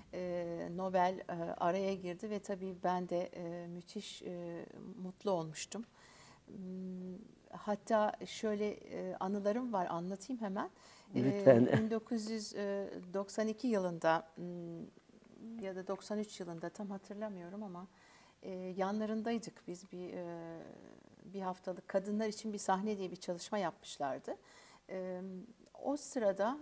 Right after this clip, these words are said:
Speaker 1: e, ben, e, Sivas'taki yangın hikayesini anlatmıştım kendilerine.
Speaker 2: Sivas doksan üç.
Speaker 1: Evet, evet.
Speaker 2: Doksan üç.
Speaker 1: Doksan üç, doksan dörtte biz
Speaker 2: Evet.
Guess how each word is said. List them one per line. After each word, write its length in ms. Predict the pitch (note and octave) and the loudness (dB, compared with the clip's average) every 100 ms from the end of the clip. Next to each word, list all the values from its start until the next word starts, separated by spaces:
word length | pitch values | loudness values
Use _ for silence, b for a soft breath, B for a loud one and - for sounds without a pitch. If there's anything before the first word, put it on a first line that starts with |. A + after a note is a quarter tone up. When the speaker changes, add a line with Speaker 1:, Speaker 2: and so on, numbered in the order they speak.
| - | -6
Speaker 1:
e, 340 | G3+ G3+ G3 G3 | -4 -2 -4 0
ben, 260 | A3+ A#3+ A#3 | 2 2 -2
e, 420 | G#3 G3+ G3+ G3 - - - - - - | -6 -6 -6 -8 -12 -14 -14 -14 -14 -14
Sivas'taki 720 | - B3 B3+ A#3+ - A#3 A#3+ | -6 0 2 2 -2 -4 0
yangın 500 | A3+ A3 A3+ B3 A3+ | 4 4 4 2 0
hikayesini 640 | G#3+ G#3+ G#3 G#3 - A#3+ | 0 2 2 2 0 0
anlatmıştım 680 | G#3+ E3 D#3 - - - - - | 0 -2 -4 -8 -14 -14 -14 -12
kendilerine. 520 | E3+ E3 D#3+ D#3 - | -10 -8 -8 -8 4
Speaker 2:
Sivas 340 | C3+ B2+ B2 | 12 12 12
doksan 360 | C#3 A2+ - B2 | 8 6 12 12
üç. 240 | A2+ - - | 12 2 2
Speaker 1:
Evet, 380 | E4 G3 F3+ - - _ _ | 4 4 0 -8 -20 _ _
evet. 260 | G#3+ F#3 F3 - - | -2 -2 -4 -12 -4
Speaker 2:
Doksan 320 | - - - - | -4 -4 -10 -8
üç. 60 | F#3+ | 2
Speaker 1:
Doksan 440 | A3+ A#3 - A#3+ | 2 2 0 0
üç, 260 | D#4+ - - | 0 -2 4
doksan 420 | B3 - C4 B3+ | 4 6 6 10
dörtte 320 | C4 B3+ C4 | 8 6 0
biz 120 | A3 | 10
Speaker 2:
Evet. 220 | D#3+ D#3 | 12 12